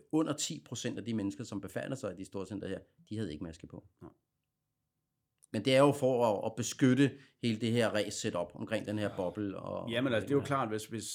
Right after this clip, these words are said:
Speaker 2: der bliver konstateret en hel masse coronasmittede i boblen, ikke?
Speaker 1: Mm.
Speaker 2: Altså, så bliver det hele, øh, lukket ned. Altså, så er der,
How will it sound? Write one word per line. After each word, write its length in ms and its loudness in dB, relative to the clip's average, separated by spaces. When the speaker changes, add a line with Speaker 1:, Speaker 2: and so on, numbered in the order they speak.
Speaker 2:
der 60 -4
bliver 480 -4
konstateret 380 -6
en 60 -4
hel 120 -4
masse 420 -4
coronasmittede 960 -8
i 300 -10
boblen, 400 -10
ikke? 120 0
Speaker 1:
Mm. 60 2
Speaker 2:
Altså, 180 -8
så 120 -10
bliver 240 -8
det 80 -8
hele, 280 -6
øh, 160 -14
lukket 240 -12
ned. 120 -12
Altså, 160 -16
så 140 -12
er 40 -8
der, 80 -8